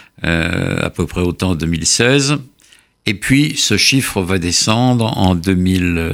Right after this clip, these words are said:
dix-sept et deux mille dix-huit. Il va retomber à quatre mille à peu près, mais pas aux deux mille d'avant, euh, la seconde, euh, intifada, euh, parce que, euh,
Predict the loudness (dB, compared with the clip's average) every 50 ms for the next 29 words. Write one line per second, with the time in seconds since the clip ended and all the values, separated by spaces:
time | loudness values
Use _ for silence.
0 | -4 -4 -4 -4 -6 -6 -8 -10 -8 -6 -2 0 0 0 2 2 2 0 0 -2
1 | -6 _ _ -4 -2 0 0 0 0 0 -2 -2 -4 -4 -4 -4 -2 -2 -2 -2
2 | -2 -4 -4 -4 -4 -4 -2 0 0 0 -2 -2 -4 -4 -2 -2 -2 -4 -6 -16
3 | -20 -20 -20 -18 _ -8 -4 -2 -2 0 0 0 0 0 0 0 2 2 0 0
4 | 0 -2 -4 -6 -4 -4 -4 0 0 0 0 0 -2 -4 -6 -8 -8 -8 -4 -2
5 | -2 -2 -2 -4 -10 _ _ -6 -2 -2 -2 -2 -2 -4 -4 -4 -4 -4 -4 -4
6 | -2 -2 -2 -2 -2 -2 -2 -2 -2 -2 -4 -6 -10 -16 -20 -20 _ _ _ _
7 | -10 -6 -4 -2 -2 -2 -2 0 2 4 4 4 4 2 0 -2 -2 0 2 2
8 | 2 2 2 2 2 2 2 2 0 0 -2 -2 -2 -2 0 0 0 2 4 4
9 | 4 6 4 4 2 0 0 0 0 0 0 -2 -2 -4 -4 -4 -6 -8 -10 -10
10 | -6 -4 -2 -2 -2 -2 -4 -4 -4 -4 -4 -2 0 0 2 2 2 0 -4 -8
11 | -16 -18 -16 -16 -16 -18 -20 _ _ -6 -4 -4 -2 -2 -2 -2 -2 -2 -2 -4
12 | -4 -6 -8 -8 -8 -8 -6 -4 -2 -2 -2 -4 -6 -4 -2 0 2 2 2 2
13 | 0 -4